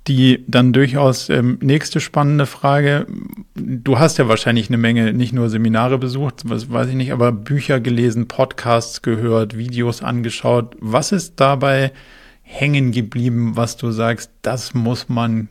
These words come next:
gelesen haben, das sollte man gehört haben, das könnte man sich anschauen? Was, was kommt dir da, ähm, quasi in den Sinn, wenn du sagst, das ist in der letzten Zeit, hast du das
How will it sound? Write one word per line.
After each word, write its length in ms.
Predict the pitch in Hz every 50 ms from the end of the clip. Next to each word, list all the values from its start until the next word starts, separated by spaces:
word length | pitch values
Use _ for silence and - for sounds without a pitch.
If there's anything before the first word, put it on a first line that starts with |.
| - -
gelesen 520 | 117 107 107 110 113 117 104 110 104 104
haben, 220 | 110 110 107 110
das 200 | 107 101 104 -
sollte 260 | - 120 110 104 - 110
man 240 | 107 101 107 113
gehört 360 | 101 101 101 110 113 110 - -
haben, 220 | 113 104 104 104
das 160 | 101 101 -
könnte 300 | - - 107 104 - 107
man 160 | 104 101 101
sich 180 | 110 110 104 -
anschauen? 560 | - 101 107 104 - - 104 98 101 98 98
Was, 220 | 110 110 - - -
was 520 | - 127 - - 113 - - 110 123 - -
kommt 240 | - 131 123 - -
dir 80 | 113
da, 220 | 110 107 104 107 - - - - - - - - - _ _ -
ähm, 340 | 120 113 104 101 98 104 - _ _ -
quasi 320 | - 113 110 104 101 104
in 180 | - 104 107 107
den 160 | 104 98 101
Sinn, 380 | 98 98 104 101 101 95 90 - _ _ _
wenn 220 | - 104 104 107 98
du 120 | 101 98
sagst, 300 | 95 95 98 98 - -
das 160 | 104 101 -
ist 180 | 120 107 - -
in 40 | 113
der 100 | 98 98
letzten 340 | 98 98 - - - -
Zeit, 380 | 98 - - 104 95 - - - -
hast 240 | - - 101 - -
du 40 | 107
das 280 | 98 98 - - -